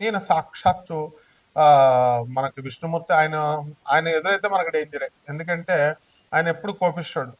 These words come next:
ఉమ్, మొత్తం ఏసుడే ఏసుడు, ఇరవై ఒక్క మందిని మొత్తం కంప్లీట్గా నరుక్కుంటూ వెళ్ళిపోతాడు. నేను ఒకసారి సరదాగా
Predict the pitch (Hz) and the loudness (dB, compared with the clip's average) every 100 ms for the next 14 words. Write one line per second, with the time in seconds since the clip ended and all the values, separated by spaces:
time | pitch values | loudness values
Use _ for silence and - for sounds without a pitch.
0 | _ _ _ 156 175 160 170 - 185 165 | _ _ _ -12 -2 2 2 2 -4 -2
1 | 156 170 151 180 202 185 175 160 160 151 | 0 0 0 -6 -6 -6 -8 -10 -12 -8
2 | 151 156 - 147 147 151 175 - _ _ | -6 -6 -6 -8 -6 -8 -10 -14 _ _
3 | _ 143 147 - 180 165 147 143 139 160 | _ -4 -4 -4 -8 -4 -4 -6 -8 -8
4 | 156 156 165 143 135 _ 147 139 151 117 | -6 -6 -6 -6 -8 _ -12 -8 -8 -10
5 | 123 107 - _ - _ _ _ _ _ | -14 -14 -16 _ -20 _ _ _ _ _
6 | _ - 175 202 208 185 156 165 - - | _ -10 -4 -2 0 0 -2 -4 -6 -8
7 | 160 - 175 180 165 156 165 - 156 143 | -6 4 4 4 0 -6 -10 -6 -4 0
8 | 170 165 143 135 | 0 4 4 4